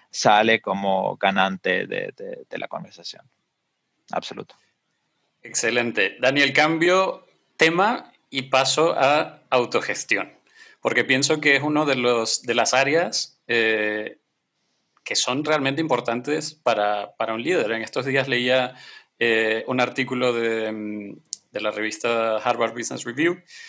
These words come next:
Speaker 2: que comentaban, eh, ponte primero la máscara de oxígeno, y usaban ese símil con los aviones sobre cómo si tú no estás bien, si tú no te pones la máscara de oxígeno, es imposible que puedas ayudar a tu equipo o a tu empresa.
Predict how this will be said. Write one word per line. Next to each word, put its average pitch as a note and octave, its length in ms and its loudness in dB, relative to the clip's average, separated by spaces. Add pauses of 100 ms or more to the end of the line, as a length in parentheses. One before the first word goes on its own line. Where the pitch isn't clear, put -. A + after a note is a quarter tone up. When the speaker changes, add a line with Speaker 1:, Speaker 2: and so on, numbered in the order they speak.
(360)
Speaker 2:
que - 120 -6
comentaban, B2 840 2
eh, A2 640 -4 (220)
ponte C#3 240 -4
primero D3 280 -2
la C#3+ 120 -2
máscara C3+ 320 -6
de A#2 80 -6
oxígeno, G#2 600 -10
y - 100 -20
usaban A#2+ 340 -4
ese B2+ 180 -8
símil B2+ 640 -8 (160)
con B2 180 -8
los A2 140 -10
aviones C#3 560 -6
sobre A2 380 -10
cómo B2 260 -8
si C3+ 160 -10
tú B2+ 160 -12
no C3 100 -8
estás A#2+ 240 -10
bien, B2 400 -8 (220)
si - 160 -16
tú B2 100 -8
no D#3 100 -4
te D#3 120 -2
pones B2+ 240 -4
la A#2 60 -10
máscara A#2 300 -6
de A2 60 -6
oxígeno, B2 380 -10
es A#2 80 -10
imposible A#2 600 -6
que A2 360 -10 (320)
puedas A#2 200 -2
ayudar A#2 320 -2
a A2+ 80 -2
tu - 80 -12
equipo G#2 480 -16
o A2+ 120 -6
a G#2+ 60 -2
tu A#2 100 -6
empresa. G#2+ 400 -14